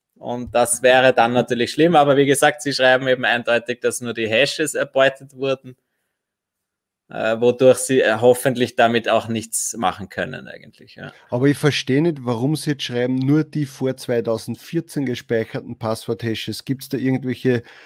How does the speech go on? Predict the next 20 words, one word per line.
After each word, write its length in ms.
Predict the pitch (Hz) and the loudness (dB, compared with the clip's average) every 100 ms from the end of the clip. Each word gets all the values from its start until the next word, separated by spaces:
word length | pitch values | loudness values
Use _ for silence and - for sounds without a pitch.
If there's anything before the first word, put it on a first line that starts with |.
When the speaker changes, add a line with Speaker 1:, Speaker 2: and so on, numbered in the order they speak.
| - _ - | -20 _ -10
Speaker 2:
jährlichen 960 | 123 113 113 127 139 135 - 139 131 - | -8 -4 0 2 4 2 2 2 2 2
Barrieren, 680 | 127 127 123 131 151 156 | 2 4 4 8 8 8
wo 120 | 139 139 | 6 4
der 140 | 131 | 4
Hacker 300 | 131 139 147 | 2 0 0
nicht 200 | 131 110 | 0 2
weiterkommt, 580 | 127 143 160 - 147 139 | 2 2 0 0 0 0
dass 120 | 127 | -4
er 60 | 120 | 0
sagt, 240 | 143 - | -2 0
„Hey, 100 | 139 | -2
ich 140 | 135 | -2
muss 240 | 135 147 - | -2 -2 0
jetzt 220 | 147 - | -4 -2
anfangen 560 | 110 139 139 143 143 131 | -4 -4 0 0 0 0
bei 120 | 135 | -4
zweitausendsieben 920 | - 123 123 131 131 127 - 170 170 | -2 -4 0 -2 -2 -6 -6 -6 -6
bis 240 | 160 156 - | -6 -6 -4
zweitausendvierzehn 920 | 143 135 135 127 131 156 - - 151 | -4 0 0 -2 -6 -8 -4 0 4
und, 240 | 147 135 | 2 0